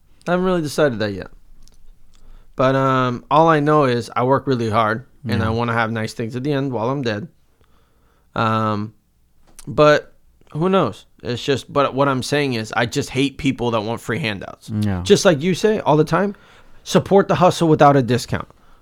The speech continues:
Speaker 1: I love that because
Speaker 2: Yeah.
Speaker 1: it's the truth. In today's world and society, these kids, people are just so fucking cheap, and they do it to themselves where they want to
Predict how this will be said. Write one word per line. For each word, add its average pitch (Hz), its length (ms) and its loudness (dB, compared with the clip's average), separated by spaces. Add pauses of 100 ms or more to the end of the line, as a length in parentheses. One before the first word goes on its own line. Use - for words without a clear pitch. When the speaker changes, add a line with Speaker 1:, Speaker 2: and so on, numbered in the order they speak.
(120)
Speaker 1:
I 120 100 0
love 143 280 4
that 104 320 -4
because 101 240 2
Speaker 2:
Yeah. 151 60 -2
Speaker 1:
it's 127 100 -6
the 165 120 -2
truth. - 460 -2 (380)
In 165 160 2
today's 165 440 6
world 165 280 6
and 131 160 -4
society, 135 760 0 (440)
these 123 180 -2
kids, 156 480 2
people 160 380 0
are 139 80 -4
just 135 300 -2
so 160 300 2
fucking 151 480 0
cheap, - 460 -2 (520)
and 117 440 -2
they 131 160 0
do 147 200 4
it 208 100 -4
to - 100 -8
themselves 131 680 -2
where 120 120 -4
they 113 120 -2
want 135 340 -4
to 117 300 0